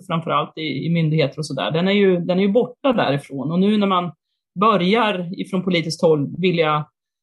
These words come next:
starta det där arbetet att återta det där och kunskapen, så är det ju en enorm kunskapsresa att göra för, för offentlig sektor. Och där,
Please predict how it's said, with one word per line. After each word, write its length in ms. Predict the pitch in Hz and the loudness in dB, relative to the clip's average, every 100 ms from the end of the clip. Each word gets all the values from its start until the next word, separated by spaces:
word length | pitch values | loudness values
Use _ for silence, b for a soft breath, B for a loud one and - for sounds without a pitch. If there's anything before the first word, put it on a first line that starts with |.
| - | -14
starta 420 | - 220 175 - | 0 2 2 2
det 80 | 262 | 2
där 180 | 190 156 | 4 2
arbetet 480 | 165 151 147 147 160 | 2 0 -2 -2 -2
att 160 | 147 | -2
återta 720 | 185 196 170 170 160 262 285 | -2 0 -2 -2 -2 2 4
det 80 | 226 | 2
där 220 | 160 143 | 0 -4
och 100 | 156 | -4
kunskapen, 480 | 170 156 - - 165 | -4 -4 -4 -4 -2
så 120 | 180 | 0
är 100 | 185 | 2
det 60 | 190 | 2
ju 100 | 196 | 4
en 80 | 208 | 4
enorm 560 | 214 220 349 302 180 | 4 4 2 0 -2
kunskapsresa 1700 | 160 175 156 - - - - - 208 - - - 190 330 302 - 170 | -2 -4 -4 -6 -12 -10 -8 -2 -2 -2 -6 -2 0 2 0 0 0
att 140 | 156 | 2
göra 420 | - - 156 147 143 | 0 0 0 -2 -4
för, 420 | - 151 160 151 - _ _ _ | 0 2 2 -2 -8 _ _ _
för 160 | - 170 | 2 4
offentlig 480 | 170 165 151 143 151 | 4 0 -4 -4 -4
sektor. 640 | 160 147 - 127 143 - | -4 -4 -6 -4 -4 0
Och 140 | 180 | 2
där, 360 | 170 165 160 165 | 2 2 2 -2